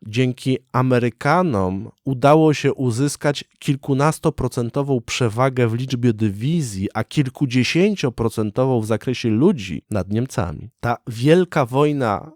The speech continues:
była przede wszystkim wojną liczb i dwa miliony żołnierzy amerykańskich, z czego milion na froncie, z czego przede wszystkim sześćset tysięcy w ramach pierwszej armii, to ważyło. To był żołnierz bitny,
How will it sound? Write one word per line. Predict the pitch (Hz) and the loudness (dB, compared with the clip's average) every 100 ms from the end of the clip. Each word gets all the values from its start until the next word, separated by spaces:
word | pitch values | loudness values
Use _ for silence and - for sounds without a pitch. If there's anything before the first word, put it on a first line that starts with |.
| - | -8
była | 101 131 | 0 2
przede | 127 - 127 | 0 -2 -6
wszystkim | - 143 - - 117 - | -4 -6 -6 -6 -6 -4
wojną | 101 117 127 113 104 | 0 2 2 2 2
liczb | 107 151 104 - - - - | 2 2 0 -2 -12 -20 -10
i | 117 110 120 - | -2 0 -2 -6
dwa | 87 107 120 147 | -10 -4 0 0
miliony | 143 123 127 131 | 0 0 0 0
żołnierzy | 113 113 120 123 110 | -2 -2 -2 -2 -2
amerykańskich, | 101 98 95 113 98 92 - 90 | -2 -2 -4 -4 -4 -4 -8 -8
z | - | -6
czego | 110 113 | -2 0
milion | 123 135 131 120 | 0 2 0 0
na | 110 | -2
froncie, | - 123 127 117 | 0 0 0 -2
z | 101 | -4
czego | 110 104 92 | -4 -4 -6
przede | - 143 135 113 | 0 0 2 -2
wszystkim | - 127 - 101 | -4 -6 -6 -6
sześćset | - 120 120 110 | -2 -2 -2 -4
tysięcy | - 104 - 113 - 98 | -4 -6 -2 -4 -2 -2
w | |
ramach | 110 107 - | 0 -2 -2
pierwszej | 117 107 110 | -4 -2 -4
armii, | - 98 85 90 127 | -4 -4 -4 -6 -6
to | - 113 | -2 0
ważyło. | 113 104 98 80 - - | 0 0 -2 -4 -8 -6
To | 120 | -2
był | 123 113 | 0 0
żołnierz | 123 110 98 82 82 | 2 0 -2 -4 -6
bitny, | 92 151 - 165 175 | -4 -4 -2 -2 0